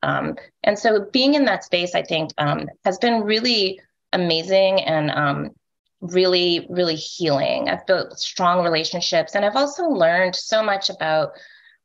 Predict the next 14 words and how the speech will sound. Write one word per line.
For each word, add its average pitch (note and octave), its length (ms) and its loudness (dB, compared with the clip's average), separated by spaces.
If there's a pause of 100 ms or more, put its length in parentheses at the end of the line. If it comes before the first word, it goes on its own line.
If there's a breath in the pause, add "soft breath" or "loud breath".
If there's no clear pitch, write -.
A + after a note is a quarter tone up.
um, D#3 420 0 (220)
all F#3 220 2
of G3+ 120 0
the F#3+ 80 -2
different E3 400 -4
groups, C3 420 -2
the D#3+ 140 -2
hundreds B3 680 0
of F#3+ 80 0
different F3 400 0
cultures F#3 500 -2
and D3 160 0
groups C#3+ 320 -4
that E3 240 0